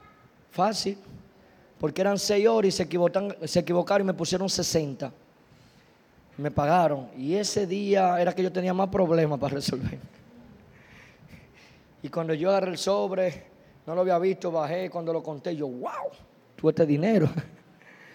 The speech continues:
Pero entró una intranquilidad en mí.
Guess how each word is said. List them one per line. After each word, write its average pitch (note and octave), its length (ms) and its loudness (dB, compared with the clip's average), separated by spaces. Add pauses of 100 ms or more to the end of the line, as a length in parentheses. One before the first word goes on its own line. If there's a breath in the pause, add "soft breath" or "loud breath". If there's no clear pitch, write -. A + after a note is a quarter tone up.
(1080 loud breath)
Pero E3 180 4
entró E3+ 300 4
una F#3 120 2
intranquilidad E3+ 920 6
en C#3 100 4
mí. B2 320 -2